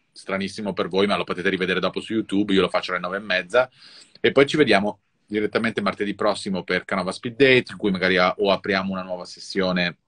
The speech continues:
o, mm, o magari invece farò una base da zero, e giovedì per Canova Ascolta, e venerdì a questo punto intervisteremo Lovi, che è l'ultimo, eh, artista firmato da Canova Record e che avrà,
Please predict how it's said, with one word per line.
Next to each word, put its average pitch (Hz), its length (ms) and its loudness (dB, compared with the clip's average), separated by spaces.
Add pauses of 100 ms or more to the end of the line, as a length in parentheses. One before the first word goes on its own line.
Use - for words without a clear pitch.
(200)
o, 92 280 -6 (120)
mm, 85 280 -8 (120)
o 98 120 -2
magari 87 400 2
invece 85 460 -4
farò 90 260 -2
una 87 160 -4
base 85 240 -2
da 98 180 -2
zero, 127 520 4 (380)
e 101 400 0
giovedì 98 360 -2
per - 120 -14
Canova 101 240 -4
Ascolta, 120 600 0
e 92 420 -2
venerdì 107 420 -4
a 143 80 -2
questo 104 260 -10
punto 101 500 -4 (760)
intervisteremo 92 1040 -6
Lovi, 87 500 0
che 87 180 -2
è 82 40 0
l'ultimo, 90 680 -4
eh, 78 400 -4 (320)
artista - 420 -6
firmato 90 460 -2
da 90 300 2
Canova 87 280 -2
Record 104 420 0
e 104 100 -10
che 104 120 -8
avrà, 90 340 -2